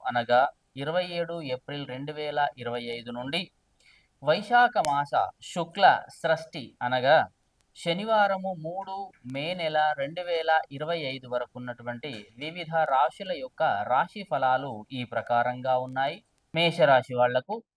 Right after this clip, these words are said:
మేషరాశి నక్షత్రాలు అశ్విని నక్షత్రం ఒకటి, రెండు, మూడు, నాలుగు పాదాలు, భరణి నక్షత్రం ఒకటి, రెండు, మూడు, నాలుగు పాదాలు మరియు కృత్తికా నక్షత్రం యొక్క ఒకటవ పాదం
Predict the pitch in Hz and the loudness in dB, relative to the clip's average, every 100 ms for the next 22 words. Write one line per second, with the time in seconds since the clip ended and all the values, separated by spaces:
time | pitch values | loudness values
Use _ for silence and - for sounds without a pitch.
0 | 139 151 160 165 156 156 143 143 165 156 | -4 -2 2 6 6 6 -4 -2 -4 4
1 | 160 165 180 180 139 - 185 190 165 - | 8 8 6 -4 -8 -6 -8 -4 -4 -2
2 | 156 151 143 127 143 147 151 139 139 131 | -4 -2 -2 -2 -2 -2 -4 -4 -4 -4
3 | 131 156 156 151 156 156 156 160 160 180 | -4 0 2 2 0 4 6 8 6 6
4 | - _ _ _ _ - 120 139 208 226 | -12 _ _ _ _ -2 4 6 4 0
5 | 185 - 156 156 123 117 143 175 170 175 | -4 -4 -2 -2 -2 -2 -2 0 -2 -2
6 | 175 170 170 170 170 170 170 175 170 170 | -4 -2 0 4 4 2 2 6 6 6
7 | 170 190 _ _ _ - 196 214 185 127 | 4 2 _ _ _ -2 -2 0 -2 -2
8 | 120 - 190 - 262 254 208 175 - 160 | -6 -10 -10 -6 4 6 6 2 -6 -4
9 | 156 151 147 180 160 123 156 226 226 202 | -4 -2 0 6 6 6 2 0 2 2
10 | 175 160 156 | 2 2 2